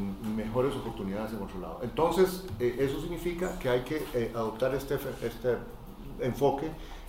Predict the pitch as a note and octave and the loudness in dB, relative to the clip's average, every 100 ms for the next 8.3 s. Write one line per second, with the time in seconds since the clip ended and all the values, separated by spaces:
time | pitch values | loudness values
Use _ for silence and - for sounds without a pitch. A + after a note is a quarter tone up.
0 | - - B2+ C#3+ C#3 B2+ G#2+ G2+ G#2+ A2+ | -12 2 6 6 6 4 4 4 2 4
1 | G#2+ F#2+ G2+ F#2 F#2 - - - - - | 6 6 6 2 0 -6 -8 -12 -12 -2
2 | A2+ G#2 G2 F#2+ F#2+ F#2 A#2 G#2 G#2 A2 | 4 4 6 6 4 4 4 4 4 4
3 | G#2+ B2 - A#2+ A2+ B2 A#2 G#2+ G#2+ G#2+ | 4 4 4 4 6 4 2 0 2 2
4 | C3 A2+ - A2 A2 A2 B2 B2 A#2 G#2+ | 2 2 2 2 2 4 4 4 2 0
5 | - A#2+ A#2 A2+ A2 - G2+ F#2+ G2 G#2 | 4 6 6 4 0 0 0 2 2 2
6 | F#2+ F#2+ A#2 A#2+ A#2 - - - - - | 0 4 8 8 8 0 -6 -8 -6 0
7 | G#2 F#2+ G2 G#2 G2 F#2+ F#2 F#2 G2 F2+ | 2 2 2 0 2 2 0 0 0 0
8 | F2+ - A2+ | -2 0 0